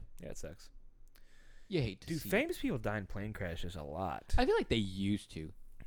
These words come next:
Speaker 2: Like, it was used to be definitely more prevalent than nowadays. I mean, the last
Speaker 1: Yeah.
Speaker 2: one I can think of, of air crashing was Kobe.
Speaker 1: Dude, that's fucked up, man.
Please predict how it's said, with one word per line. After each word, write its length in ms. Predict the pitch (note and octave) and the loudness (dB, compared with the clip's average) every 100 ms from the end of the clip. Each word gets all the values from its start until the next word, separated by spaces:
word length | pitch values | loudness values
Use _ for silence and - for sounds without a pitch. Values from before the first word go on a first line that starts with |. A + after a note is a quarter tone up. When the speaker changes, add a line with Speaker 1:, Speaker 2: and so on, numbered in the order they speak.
| - - - | -10 -12 -4
Speaker 2:
Like, 140 | - F#3+ | 2 6
it 60 | D3+ | 8
was 100 | A#2+ | 8
used 220 | A#2 A2 | 4 2
to 60 | |
be 120 | G2+ G2+ | 2 0
definitely 300 | F#2 F#2 F#2+ | 0 -4 -4
more 160 | F#2 | -4
prevalent 380 | - F#2+ F2+ F2 | -4 -4 -4 -6
than 120 | F2 | -6
nowadays. 560 | E2+ E2+ E2 D#2 D#2+ - | -6 -6 -6 -8 -10 -10
I 60 | - | -2
mean, 100 | G#2 | 0
the 80 | G2 | 2
last 340 | F#2+ B2 - | 6 6 6
Speaker 1:
Yeah. 60 | G#2+ | 2
Speaker 2:
one 120 | G2+ | 2
I 100 | F#2 | 0
can 160 | - F2+ | -2 -6
think 260 | - F#2+ | -4 -4
of, 160 | F#2 F2+ - - - - - - - - | -4 -6 -8 -20 -20 -20 -20 -20 -16 -4
of 240 | G2+ F2+ F2+ - _ _ - | -2 -2 -6 -16 _ _ 6
air 220 | B2 A2 | 8 8
crashing 580 | - F#2 E2+ - F2 F2+ | 4 0 0 -4 -8 -4
was 440 | F2+ F2 E2+ - - | -4 -4 -6 -12 -2
Kobe. 400 | A2 F#2+ E2+ E2 - - - - - - - - | 2 2 0 -10 -12 -18 -16 -14 -12 -12 -12 -2
Speaker 1:
Dude, 160 | A2 G#2+ | 0 0
that's 160 | D3+ | -2
fucked 380 | - E2 D2+ - | -6 -12 -12 -12
up, 160 | D#2+ D#2+ | -10 -10
man. 360 | E2 D#2+ E2+ | -10 -12 -12